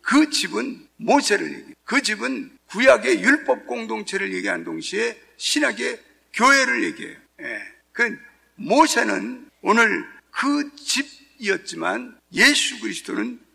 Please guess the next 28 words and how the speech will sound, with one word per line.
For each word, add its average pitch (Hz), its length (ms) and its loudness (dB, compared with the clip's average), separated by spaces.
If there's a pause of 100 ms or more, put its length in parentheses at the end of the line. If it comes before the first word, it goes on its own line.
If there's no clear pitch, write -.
그 285 280 0
집을 240 420 -6 (140)
친히 - 520 2
지은 - 300 -6
자예요. - 180 -16 (200)
예. - 300 -18 (120)
그래서 - 200 -6
오늘 254 220 -2
사 - 300 -2
절에 208 360 0 (200)
놀라운 196 360 -2
말씀하고 - 520 -8
있어요. - 240 -20 (180)
읽어보겠습니다. 170 600 -4 (140)
시작. - 580 0 (440)
집마다 113 640 2
지은 165 280 -2
이가 - 160 -6
있으니 151 520 -6 (300)
만물을 104 680 0
지으신 85 380 -10
이는 - 280 -10 (280)
하나님이시라. - 1000 -6 (380)
여기에 220 580 2 (260)
만물을 254 640 -2
지으시는 202 540 -8
이는 104 120 -8
하나님이시라, 101 800 -10